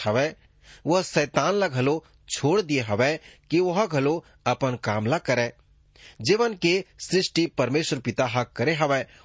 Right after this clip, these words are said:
ओमन ला बुद्धिमानी के साथ निर्देश घलो देत हवै। आजकल शैतान के बारे में बहुत सारा बात कहे जात हे, जो कि वचन के अनुसार नहीं है। एक राष्ट्र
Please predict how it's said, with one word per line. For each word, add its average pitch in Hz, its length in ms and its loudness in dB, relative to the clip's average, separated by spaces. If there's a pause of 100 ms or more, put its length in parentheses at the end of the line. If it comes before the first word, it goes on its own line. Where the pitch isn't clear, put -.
(100)
ओमन 143 240 0
ला 135 220 0
बुद्धिमानी 110 720 -2
के 170 160 -2
साथ 127 320 0 (480)
निर्देश 113 580 0
घलो 123 360 -2 (220)
देत 120 340 -2
हवै। 113 260 0 (680)
आजकल 160 460 2
शैतान 123 500 -2
के 139 160 -2
बारे 110 300 -2
में 127 220 0 (320)
बहुत 131 380 -2
सारा 135 220 0
बात 113 380 0 (280)
कहे 113 220 -2
जात 117 360 -2
हे, 117 140 -2 (540)
जो 175 140 2
कि 185 160 -2
वचन 139 360 0
के 170 160 0
अनुसार 117 560 -2
नहीं 175 240 0
है। 139 140 0 (840)
एक 185 220 0
राष्ट्र 156 440 0